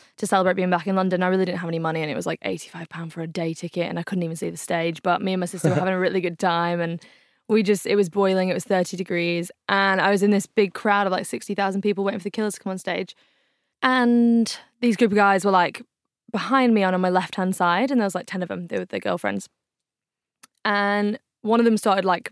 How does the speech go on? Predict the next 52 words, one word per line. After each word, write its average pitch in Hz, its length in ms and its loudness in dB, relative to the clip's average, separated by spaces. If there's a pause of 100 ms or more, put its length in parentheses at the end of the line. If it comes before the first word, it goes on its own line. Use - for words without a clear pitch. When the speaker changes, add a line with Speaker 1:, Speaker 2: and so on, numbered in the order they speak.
(100)
Speaker 1:
making 190 340 -2
jokes 170 300 0
to - 80 -8
me 175 80 0
and, 170 80 -2
like, 165 140 -4
hitting 185 160 -6
on 175 60 -4
me 170 60 -2
and 165 60 -8
stuff, 170 180 -4
and 196 60 0
I 196 80 2
kept 202 220 -4
being 196 160 -2
like, 185 200 -2
"Oh, 226 200 4
like, 208 180 2
I'm 208 120 0
fine, 190 280 2
mate. 170 120 0
I'm 175 140 -4
just - 140 -14
gonna, 180 180 -2
I'm 170 180 -4
just 175 160 -8
wanna 175 140 -4
have 170 120 -4
a - 20 -6
day 175 100 -2
with 170 60 -4
my 175 60 -6
sister. 175 320 -6
Like, 160 100 0
we've 170 100 -10
been 175 100 -6
waiting - 140 -8
to - 40 -14
see - 80 -10
this - 60 -14
band 208 200 -6
for, - 80 -10
like, - 120 -4
fifteen - 300 -12
years." - 220 -10 (720)
Uh, 208 180 0
carried 180 240 -2
on, 170 120 -4
carried 98 200 -4
on, 98 80 -8
carried - 220 -6
on. 170 200 -4